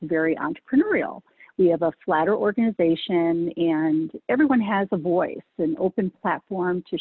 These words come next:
share best practices and ideas, and it's safe to do so. Um, you know, when we're in, we're in meetings, I'm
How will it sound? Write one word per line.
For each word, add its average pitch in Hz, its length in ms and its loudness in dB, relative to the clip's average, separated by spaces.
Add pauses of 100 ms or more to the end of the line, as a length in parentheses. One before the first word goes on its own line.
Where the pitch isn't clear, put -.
(140)
share 165 340 0
best 156 320 -6
practices 165 680 -6
and 170 100 -2
ideas, 160 640 2 (140)
and 180 100 -2
it's 170 120 -4 (100)
safe 196 180 0 (140)
to 175 60 -12
do 156 300 0
so. - 320 -6 (720)
Um, 170 460 0
you 208 100 -2
know, 175 140 2
when 185 160 -2
we're 190 160 2
in, 190 160 0
we're 180 240 0
in 190 120 2
meetings, 180 600 4 (120)
I'm 175 480 0